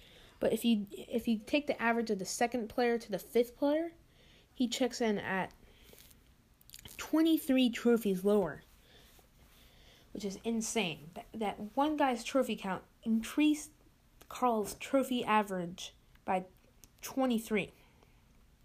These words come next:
<coughs> And that's insane, because I take them by this,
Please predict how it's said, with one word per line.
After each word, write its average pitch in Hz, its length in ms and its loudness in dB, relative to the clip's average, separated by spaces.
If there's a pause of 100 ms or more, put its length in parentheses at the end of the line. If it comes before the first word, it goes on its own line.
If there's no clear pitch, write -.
(1160)
<coughs> - 100 12 (1600)
And 240 80 0
that's 254 280 2
insane, 214 480 2
because 185 180 -4
I 190 80 6
take 254 240 0
them 233 140 4
by 208 140 4
this, 180 220 -6